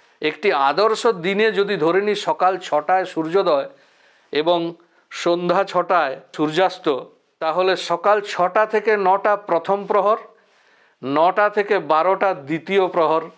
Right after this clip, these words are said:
এইটি দ্বীপ্রহর। দুপুরবেলাকে আমরা অনেক সময় মধ্যাহ্ন বলি।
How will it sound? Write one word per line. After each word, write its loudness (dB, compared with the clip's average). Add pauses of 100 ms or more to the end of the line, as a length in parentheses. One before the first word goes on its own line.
(420)
এইটি -2
দ্বীপ্রহর। -4 (440)
দুপুরবেলাকে 0
আমরা 2
অনেক 0
সময় -2
মধ্যাহ্ন -4
বলি। -12